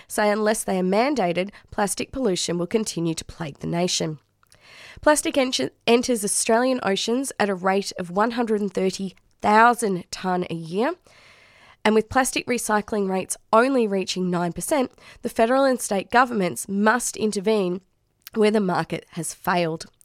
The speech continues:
The Boomerang Alliance and W W F Australia say mandatory packaging targets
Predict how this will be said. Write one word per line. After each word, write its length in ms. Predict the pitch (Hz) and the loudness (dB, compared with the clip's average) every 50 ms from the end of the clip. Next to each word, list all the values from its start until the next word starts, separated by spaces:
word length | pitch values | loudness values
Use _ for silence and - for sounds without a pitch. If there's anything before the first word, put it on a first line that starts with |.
| _ _ - - - - - - - - - - | _ _ -20 -20 -20 -20 -20 -20 -20 -20 -6 -4
The 80 | - | -2
Boomerang 460 | 247 233 262 269 285 294 294 294 294 277 | 0 2 2 2 4 2 2 2 0 0
Alliance 500 | 254 226 202 208 233 277 311 - - - | 0 2 2 2 2 0 -2 -6 -8 -6
and 160 | - 202 185 | -4 -4 -4
W 300 | - 190 190 185 185 190 | -2 -4 -2 -2 -2 -2
W 300 | 185 185 180 170 180 175 - | -2 -4 -4 -2 -2 -4 -4
F 160 | 170 180 - | -4 -6 -6
Australia 600 | 180 - - - - 196 196 202 226 262 294 311 _ _ - - - - _ _ | -6 -6 -4 -2 -2 0 0 0 0 -2 -2 -6 _ _ -20 -20 -20 -20 _ _
say 300 | - - - 220 202 202 | -12 -2 0 2 2 2
mandatory 540 | 196 196 208 214 233 262 269 262 - - 202 | 2 2 2 2 2 0 -2 -2 -2 -2 -2
packaging 560 | - - - - 254 - 294 233 - 220 196 | -2 -4 -4 -6 -4 -4 -4 -4 -2 -2 -4
targets 540 | 180 - 175 175 175 170 226 302 - - - | -2 -2 -2 -2 -2 -2 -4 -4 -6 -8 -12